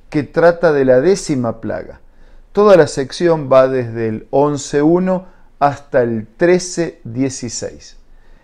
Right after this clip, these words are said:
El anuncio y la consiguiente muerte de los primogénitos es tanto la culminación de la narración de las plagas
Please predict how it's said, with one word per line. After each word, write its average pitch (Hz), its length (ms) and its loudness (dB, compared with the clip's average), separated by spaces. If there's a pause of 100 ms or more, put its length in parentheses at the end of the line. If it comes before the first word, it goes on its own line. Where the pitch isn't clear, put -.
(300)
El 175 160 0
anuncio 185 840 0
y 131 100 -4
la 120 200 0
consiguiente 131 760 -4
muerte 147 520 -2
de 123 120 -4
los 113 160 -10
primogénitos 123 920 -6 (560)
es 202 220 -6
tanto 208 320 -2
la 147 280 2
culminación 175 840 -4
de 123 120 -4
la 113 120 -4
narración 113 540 -6
de 131 80 -6
las 117 140 -6
plagas 131 600 0